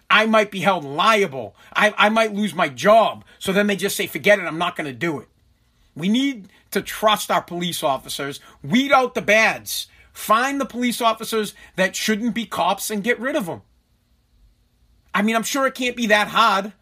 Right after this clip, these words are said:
Look at their background, check them out and say, "Hey, listen,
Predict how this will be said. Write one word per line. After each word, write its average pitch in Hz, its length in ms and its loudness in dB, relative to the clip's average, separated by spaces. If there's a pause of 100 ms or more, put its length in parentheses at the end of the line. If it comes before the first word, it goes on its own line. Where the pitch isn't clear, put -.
(540)
Look 214 200 0
at 247 80 -4
their 240 140 2
background, 190 580 0
check - 300 -2
them 202 160 -2
out 240 180 0
and 202 100 -12
say, 214 240 -2
"Hey, 220 180 -2
listen, 220 340 -6